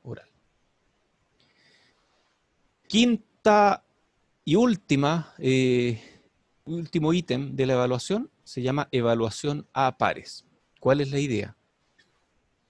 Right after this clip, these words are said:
En el proyecto yo quiero que todos vean las presentaciones de todos.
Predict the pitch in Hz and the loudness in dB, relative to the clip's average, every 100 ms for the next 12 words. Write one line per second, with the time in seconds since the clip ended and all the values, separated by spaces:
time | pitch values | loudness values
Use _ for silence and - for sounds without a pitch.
0 | _ 117 117 - 175 247 - - 127 131 | _ -4 -4 -2 0 0 -4 -8 -4 -2
1 | 170 170 160 160 - 247 233 185 - _ | 0 0 0 0 4 4 4 0 -6 _
2 | 135 175 220 135 160 170 _ _ _ _ | -2 2 4 2 -2 -8 _ _ _ _
3 | _ _ - 127 156 135 143 139 - 165 | _ _ -6 -4 -4 -8 -8 -6 -2 -2
4 | 151 139 160 117 - - - - | -2 -2 0 -2 -4 -16 -20 -20